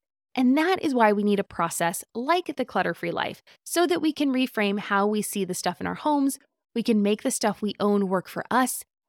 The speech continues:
and we can keep up with the inflow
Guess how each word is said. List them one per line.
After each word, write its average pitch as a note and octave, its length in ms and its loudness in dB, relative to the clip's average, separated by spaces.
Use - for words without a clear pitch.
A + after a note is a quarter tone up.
and E4+ 320 6
we F4 120 -2
can F4+ 180 -2
keep - 260 -6
up F#3+ 160 0
with G3 120 0
the G3 80 -4
inflow F#3 720 0